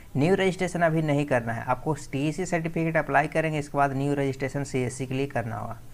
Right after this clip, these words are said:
तो पहले आपको टीईसी certificate पर इस पर क्लिक करेंगे और क्लिक करने के बाद आपको पेज कुछ ऐसा देखने को मिलेगा।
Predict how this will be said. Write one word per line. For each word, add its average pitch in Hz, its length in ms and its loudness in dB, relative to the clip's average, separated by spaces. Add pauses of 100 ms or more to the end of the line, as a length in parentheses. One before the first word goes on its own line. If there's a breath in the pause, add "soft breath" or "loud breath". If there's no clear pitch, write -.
(320 loud breath)
तो - 80 -8
पहले 151 240 4
आपको 180 180 4
टीईसी 160 440 0
certificate 151 560 0
पर 160 100 -4
इस 143 160 -4
पर 147 120 -2
क्लिक 160 320 -4
करेंगे 156 440 0
और 131 200 2
क्लिक 170 220 -2
करने 170 260 0
के 165 60 -6
बाद 151 200 2
आपको 143 180 0
पेज 127 300 -2
कुछ 127 280 -4
ऐसा 127 240 0
देखने 165 320 -2
को 165 80 -4
मिलेगा। 160 460 0